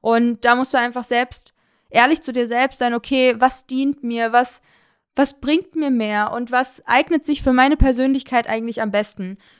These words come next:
Weil ich kann mir es sehr schwer vorstellen, an einer bestimmten Uhrzeit,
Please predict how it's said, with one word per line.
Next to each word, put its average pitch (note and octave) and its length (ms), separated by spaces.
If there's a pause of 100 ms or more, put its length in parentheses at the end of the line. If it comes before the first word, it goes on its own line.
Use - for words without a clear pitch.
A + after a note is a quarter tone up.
Weil A#3 500 (160)
ich C#4+ 160
kann C4+ 200
mir B3 120
es B3 120
sehr C4+ 360
schwer A#3 260
vorstellen, A3+ 800
an G#3+ 180
einer G#3+ 280 (140)
bestimmten B3 520
Uhrzeit, A3+ 760